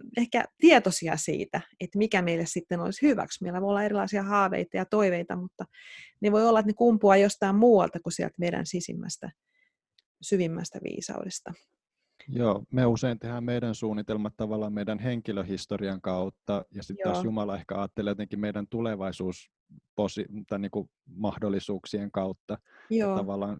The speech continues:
Speaker 2: katsanto tulee niin eri suunnasta.
Speaker 1: Joo, kyllä. Ja tota, me hirveän paljon myös kuunnellaan sitä, mitä muut ajattelee ja muut tekee, ja verrataan itsemme muihin.
Speaker 2: Joo.
Speaker 1: Että,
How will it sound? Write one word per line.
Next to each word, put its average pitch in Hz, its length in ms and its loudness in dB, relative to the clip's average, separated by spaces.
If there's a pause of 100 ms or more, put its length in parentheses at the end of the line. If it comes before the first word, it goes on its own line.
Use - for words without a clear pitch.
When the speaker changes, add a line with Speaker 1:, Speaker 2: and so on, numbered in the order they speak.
Speaker 2:
katsanto 110 460 -4
tulee 101 280 -2
niin 104 160 -4
eri 101 220 -4
suunnasta. 101 680 -6 (1040)
Speaker 1:
Joo, 220 420 6 (200)
kyllä. 208 440 0 (520)
Ja 202 180 2
tota, 202 320 4
me 208 140 4
hirveän 208 400 6
paljon 262 240 10
myös 277 180 6
kuunnellaan 226 600 10
sitä, 214 240 6
mitä 185 220 4
muut 170 420 2
ajattelee - 520 0
ja - 80 -2
muut 165 360 -4
tekee, 170 300 0
ja 165 60 4
verrataan 170 440 0
itsemme 170 380 -2
muihin. 165 340 2
Speaker 2:
Joo. - 100 -2
Speaker 1:
Että, - 320 -12